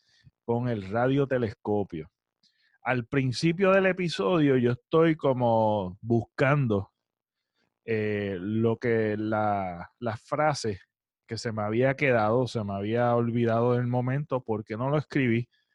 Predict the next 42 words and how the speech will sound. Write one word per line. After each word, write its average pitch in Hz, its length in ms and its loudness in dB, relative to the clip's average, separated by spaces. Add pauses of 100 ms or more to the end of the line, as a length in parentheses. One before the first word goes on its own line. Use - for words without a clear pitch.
(440)
eh, 101 840 -2 (140)
y 123 300 0
hago 123 640 2
referencia 120 680 -2
a 120 60 4
eso 123 200 0
mismo 123 280 -2
en 131 60 0
el 123 140 -4
podcast, 143 440 -2
como 110 220 -4
que, 98 140 -8
mira, 110 340 -2 (260)
eso - 220 -10
me 127 80 -2
pasa 131 240 0
por 113 140 -4
no 110 140 0
haberlo 120 200 2
escrito. 98 560 -8 (760)
Luego 156 480 4
del 165 160 6
episodio, 160 500 2
como 131 240 2
muchos 147 420 0
episodios 131 600 2
y 117 60 0
como 104 240 -2
muchas 131 400 0
entrevistas, 131 640 0
uno 110 260 0
a 120 60 2
veces 123 340 -2
se 123 120 -4
acuerda 123 440 0
de 120 140 0
cosas 123 480 -2
o 107 120 -4
de 104 120 -4
preguntas 107 640 -6
que, 90 160 -12
contra, 120 420 -10